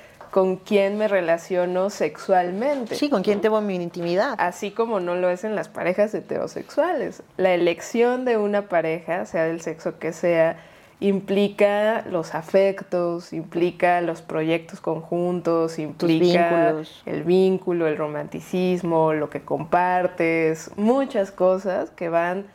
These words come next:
Speaker 1: más allá de, eh, el intercambio sexual, que además, pues, también está ahí, también es importante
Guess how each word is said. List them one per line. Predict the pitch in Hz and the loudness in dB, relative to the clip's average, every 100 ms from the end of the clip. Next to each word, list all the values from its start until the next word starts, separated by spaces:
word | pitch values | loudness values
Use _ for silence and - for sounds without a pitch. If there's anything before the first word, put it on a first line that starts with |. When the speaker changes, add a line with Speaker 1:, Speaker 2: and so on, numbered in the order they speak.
| _ _ - | _ _ -4
Speaker 1:
más | 190 202 214 | 0 0 2
allá | 220 190 170 170 202 - _ _ | 0 2 2 2 0 -10 _ _
de, | 180 175 185 202 - | -2 0 0 -2 -4
eh, | 170 151 147 151 | -6 -4 -4 -4
el | 156 | -6
intercambio | 151 160 175 180 190 214 | -2 -2 0 -2 0 -2
sexual, | 302 - 466 349 | -4 -2 0 0
que | - 175 - - - | -2 -6 -6 -6 0
además, | 208 220 277 349 - | 2 2 2 0 -2
pues, | - 226 | -6 -2
también | 196 196 226 277 302 | -2 0 2 0 0
está | 302 311 | 2 2
ahí, | 285 269 - | 2 -4 -6
también | 190 175 196 | -6 -4 -4
es | 220 | -4
importante | 233 214 208 202 185 185 | -4 -4 -2 -2 -2 -2